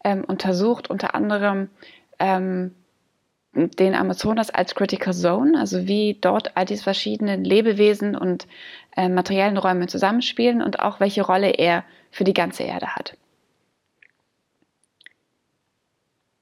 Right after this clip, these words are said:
Genau. Dann werde ich jetzt hier nochmal weiterklicken auf noch ein, äh, weiteres Kunstwerk.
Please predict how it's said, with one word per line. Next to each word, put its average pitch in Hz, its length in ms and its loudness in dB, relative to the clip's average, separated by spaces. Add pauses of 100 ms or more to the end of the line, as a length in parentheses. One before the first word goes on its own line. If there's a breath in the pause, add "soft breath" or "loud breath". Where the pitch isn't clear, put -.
(100)
Genau. 233 460 0 (720)
Dann 196 240 -2
werde 190 140 0
ich 202 80 -6
jetzt - 180 -8
hier 196 100 -2
nochmal 190 460 -2 (1400)
weiterklicken 269 680 -2
auf - 180 -4
noch 202 160 -4
ein, - 380 0 (540 loud breath)
äh, 185 260 -2
weiteres 233 500 0
Kunstwerk. 247 680 0